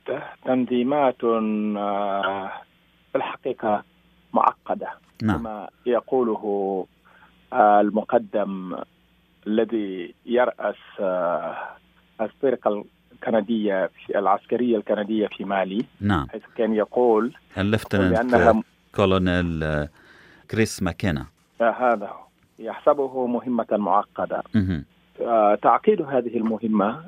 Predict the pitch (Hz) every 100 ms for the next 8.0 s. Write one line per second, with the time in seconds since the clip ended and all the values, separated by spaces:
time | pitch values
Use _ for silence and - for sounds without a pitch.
0 | - 123 107 101 135 127 120 110 107 107
1 | 107 98 117 - _ _ _ _ _ -
2 | 120 117 113 113 117 156 135 - 104 95
3 | 95 90 90 85 85 _ _ _ _ _
4 | - 101 98 101 110 123 147 175 _ _
5 | - 147 151 147 120 - 143 202 202 -
6 | 123 113 101 - - 120 120 - 156 143
7 | 117 - 113 127 117 107 113 107 107 101